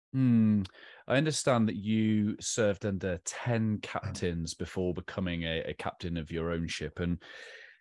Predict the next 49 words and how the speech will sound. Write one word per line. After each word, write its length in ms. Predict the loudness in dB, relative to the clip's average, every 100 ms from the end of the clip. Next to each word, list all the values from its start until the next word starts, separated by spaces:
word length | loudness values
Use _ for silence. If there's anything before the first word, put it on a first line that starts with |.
| _ -2
like, 140 | -2
how 140 | 2 0
do 60 |
you 160 | 2 2
re-, 220 | 2 0 -4 -4
reflect 580 | -2 0 2 2 2 2
on 120 | 4
that? 180 | 4 0
Do 100 | -2
you, 280 | 2 2
do 120 | 4 0
you 80 |
take 320 | 0 0 0 0
little 200 | -4 0
bits 440 | 2 0 -2 -10
from, 600 | -2 4 6 6 4 0
from 260 | -2 -2 2
those 260 | 4 2
that 100 | -2
you've 160 | -4 -4
served 360 | 2 4 4 4
under? 220 | 6 6
Maybe 300 | 6 6 4
there 180 | 4 2
are 60 |
some 240 | 0 0 2
elements 480 | 2 4 2 0
that 140 | -6 -6
you, 240 | -4 -4 -4
you 140 | -4
don't 280 | 4 4 4
wanna 200 | 2 2
display. 800 | 0 -4 0 2 4 4 2 -2 -12 -20 -8
Like, 220 | 0 0 0
how 160 | -2
did 240 | -2 -2 -6
you 120 | -6
kind 220 | -2 -2
of 120 | 0
rationalize 720 | 0 0 -2 0 2 2 0
your 220 | 0 2
own 380 | 2 2 0 -2 -4
identity 640 | -4 -2 -4 -6 -8 -4 -4
as 220 | -4 -6
a, 140 | -6
as 140 | -6 -8
a 60 |
becoming 400 | -10 -6 -6 -6
captain? 500 | -6 -10 -8 -10 -10